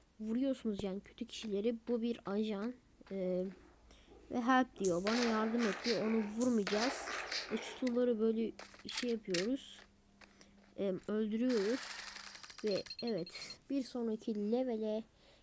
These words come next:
geçtik arkadaşlar. Bu arada videoyu beğeniyorsanız like atmayı unutmayın. Evet. Bum. Bum. Ne oldu?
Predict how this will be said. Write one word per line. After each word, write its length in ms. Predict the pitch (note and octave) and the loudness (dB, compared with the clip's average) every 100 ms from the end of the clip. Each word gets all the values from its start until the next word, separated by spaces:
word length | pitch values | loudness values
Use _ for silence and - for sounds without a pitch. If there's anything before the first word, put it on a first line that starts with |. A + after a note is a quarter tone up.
| _ | _
geçtik 340 | A#3+ A#3+ - - | -6 -4 -4 -2
arkadaşlar. 500 | B3 B3+ B3 A#3 G#3+ | 0 2 0 -2 -2
Bu 140 | B3 | -2
arada 180 | B3+ A#3 | 0 -2
videoyu 360 | C4 C#4+ C4+ A3+ | -2 -2 -2 -2
beğeniyorsanız 680 | B3 B3 A#3+ A#3+ A#3+ A3 | -2 0 -4 -4 -4 -4
like 340 | A3 A3 C#4+ D4 | -6 -4 -2 -2
atmayı 260 | C4 B3+ | -2 -2
unutmayın. 480 | A#3+ - A3+ A3 A3 - - - - - - _ - - - _ - - - - - - _ _ _ - | -4 -4 -2 0 -2 -8 -20 -20 -20 -20 -20 _ -20 -20 -20 _ -20 -20 -20 -20 -20 -20 _ _ _ -6
Evet. 720 | A3+ G#3 A3 G#3 - - - - - - _ _ - - - - - - - - - - G#3 - - - - | -4 -4 -4 -6 -6 -18 -18 -20 -20 -20 _ _ -20 -20 -20 -20 -20 -20 -20 -12 -12 -10 -6 -4 -2 -4 0
Bum. 120 | B3+ B3+ G3+ G3 - - - - - - - - | 4 4 2 -2 -10 -12 -12 -12 -8 -6 2 12
Bum. 240 | D4 A#3+ G3+ - A3+ | 12 12 4 -2 -2
Ne 240 | A3 G#3+ | 2 2
oldu? 340 | F#3+ F3+ A#3 | 2 2 2